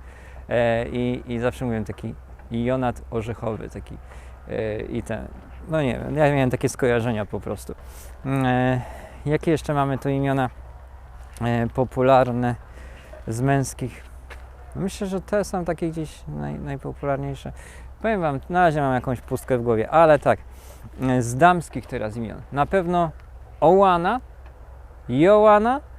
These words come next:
i, e, Andrea to są takie imiona, które są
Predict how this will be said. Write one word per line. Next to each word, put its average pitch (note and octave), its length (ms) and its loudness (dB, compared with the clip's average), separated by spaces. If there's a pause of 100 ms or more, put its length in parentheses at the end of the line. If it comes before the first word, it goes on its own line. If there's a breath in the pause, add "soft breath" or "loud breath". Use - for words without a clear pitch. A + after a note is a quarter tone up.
(600 loud breath)
i, F3+ 400 2 (580)
e, B2+ 440 0
Andrea F#3 600 4 (480)
to D3 100 -6
są E3 240 0
takie E3 360 0 (520)
imiona, D#3+ 420 0
które D#3 280 0
są C#3+ 220 0